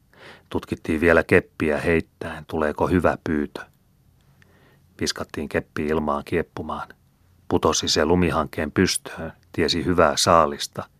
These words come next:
Putosia jäi kallelheen, saatiin vähän peuroja. Putosi suoraan lappeelheen,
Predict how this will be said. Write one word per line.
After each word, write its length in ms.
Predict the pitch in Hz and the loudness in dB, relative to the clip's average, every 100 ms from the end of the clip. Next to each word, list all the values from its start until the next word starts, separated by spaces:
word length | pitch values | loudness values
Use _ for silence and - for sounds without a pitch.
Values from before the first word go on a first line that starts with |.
| _ _ _ _ _ | _ _ _ _ _
Putosia 560 | - - 78 87 71 71 | -2 2 2 2 -2 -2
jäi 220 | 76 78 | 0 0
kallelheen, 640 | - 95 85 76 71 95 - _ _ _ - | 6 6 6 0 -4 -10 -14 _ _ _ -4
saatiin 480 | - 73 - 73 | 0 0 0 -2
vähän 320 | 85 80 80 69 | 2 2 2 -2
peuroja. 580 | 82 78 76 78 - - _ _ _ - - - - | 0 0 0 -6 -10 -14 _ _ _ -20 -20 -18 -4
Putosi 360 | 92 87 82 | 4 4 4
suoraan 480 | - 92 85 80 80 | 2 4 6 6 6
lappeelheen, 800 | 92 - _ - 71 65 - | 4 4 _ -6 -6 -6 -10